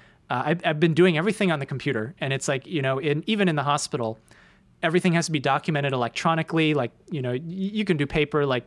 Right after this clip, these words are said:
here and there as, like, quick notes, but nothing's, like, officially documented really in paper. Uh, I, but I, I remember, like, writing a, like, looking at a calendar on paper and just thinking, like, what if we dated a journal, like,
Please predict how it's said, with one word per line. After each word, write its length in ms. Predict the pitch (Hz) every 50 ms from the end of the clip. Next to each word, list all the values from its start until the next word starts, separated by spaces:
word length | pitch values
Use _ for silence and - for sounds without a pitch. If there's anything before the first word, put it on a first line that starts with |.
| - -
here 180 | - - - 151
and 140 | 131 127 127
there 160 | 127 123 131
as, 100 | 127 -
like, 140 | 120 107 -
quick 200 | - 156 143 -
notes, 400 | 127 123 139 175 - - - - - - - - - _ _ -
but 100 | - 190
nothing's, 320 | 202 202 196 185 160 127 135
like, 320 | 147 185 196 147 139 135
officially 400 | 139 - - 180 - - 160 139
documented 600 | 123 143 127 127 - - 143 147 151 160 175 180 - - -
really 340 | 202 143 151 160 175 175 175
in 120 | 175 180
paper. 400 | - 190 185 185 190 196 214 - - - - - - - - - - - - _ _ -
Uh, 300 | 165 147 143 131 127 131 - _ _ - -
I, 120 | - 175
but 180 | 170 165 170 175
I, 120 | 190 208 208 - -
I 60 | 165
remember, 420 | 170 190 185 180 180 196 185 160
like, 140 | 147 135 135
writing 260 | 143 151 180 190 175
a, 80 | 151 127 127 175 - -
like, 180 | 175 131 123
looking 260 | 139 156 185 - 202 175
at 80 | 143
a 40 | 127
calendar 500 | - - - 147 151 147 135 127 117 113
on 180 | 127 127 135 139
paper 500 | - - 143 139 - - 104 110 120 - _ - _ _ _ _
and 120 | - 143 135
just 200 | 151 151 - -
thinking, 380 | - 151 147 - 147 139 135
like, 260 | 131 127 127 127 - - - - _ _ _ -
what 160 | 156 190 330
if 180 | 330 - -
we 160 | 190 196 190 170
dated 440 | 120 - 143 147 160 165 160 147
a 40 | 139
journal, 600 | 123 117 131 123 120 120 117 107 104 107 113 - _ _ _ _ _ _ _ _ _ _ _ -
like, 260 | 135 117 117 - -